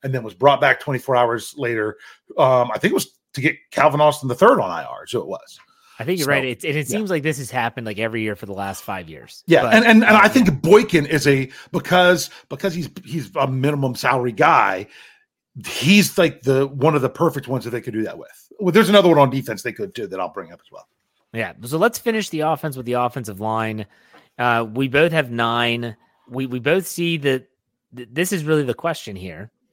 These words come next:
Speaker 2: is, does Kendrick Green make the team? Other than that, it's pretty much a lock with Jukes, Dan Moore,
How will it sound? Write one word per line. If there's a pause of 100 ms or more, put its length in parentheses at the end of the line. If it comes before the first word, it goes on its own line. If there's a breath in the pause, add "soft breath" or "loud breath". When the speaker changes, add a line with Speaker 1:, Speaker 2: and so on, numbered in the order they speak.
(240)
Speaker 2:
is, (420)
does (180)
Kendrick
Green
make
the
team? (480 soft breath)
Other
than
that,
it's
pretty
much
a
lock
with
Jukes,
Dan
Moore,